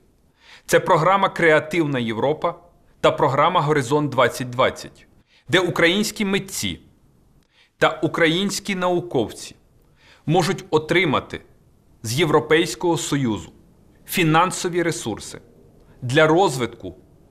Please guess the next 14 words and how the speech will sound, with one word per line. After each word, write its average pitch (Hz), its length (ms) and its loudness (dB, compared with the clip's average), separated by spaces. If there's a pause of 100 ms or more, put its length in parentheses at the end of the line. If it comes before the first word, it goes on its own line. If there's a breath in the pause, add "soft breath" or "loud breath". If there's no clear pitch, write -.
(180)
своїх 156 520 0
галузей, 104 640 0 (140)
для 147 180 4
розвитку 202 460 0
кожної 196 520 0
свідомої 175 580 -2
української 135 720 -2
особистості. - 760 -8 (500 soft breath)
Що - 180 2
таке 196 260 2
європейська 160 600 2
інтеграція 127 640 0
для 110 140 0
України? 98 540 -4